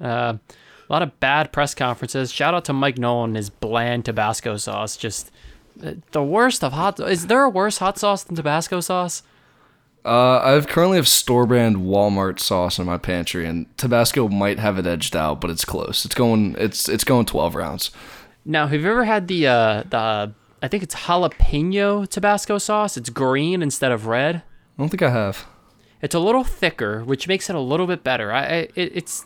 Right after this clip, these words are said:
Speaker 1: serviceable. One time it was all I had at my disposal, and I ate it. It was pretty good. It wasn't that garbage they give you, uh, when it's, you know, liquid mess of hot sauce. But we'll leave it at that here today. Tom, do you have any final parting shots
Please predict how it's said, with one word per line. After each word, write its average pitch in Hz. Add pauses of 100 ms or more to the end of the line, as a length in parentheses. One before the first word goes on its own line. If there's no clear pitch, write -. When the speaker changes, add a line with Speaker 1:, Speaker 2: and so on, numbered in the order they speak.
(120)
Speaker 1:
serviceable. 156
One 147
time 180
it 165
was 151
all 156
I 170
had 156 (160)
at 143
my 143
disposal, 139
and 131
I 117
ate 127
it. 147
It 131
was 110
pretty 151
good. 143 (440)
It 123
wasn't 143
that -
garbage 135
they 123
give 117
you, 113
uh, 107
when 104
it's, -
you 131
know, 98
liquid 123
mess 113
of 113
hot 107
sauce. 120
But - (400)
we'll 202
leave 214
it 175
at 151
that 135
here 127
today. 120
Tom, 143
do 135
you 143
have 139
any 139
final 143
parting 127
shots 104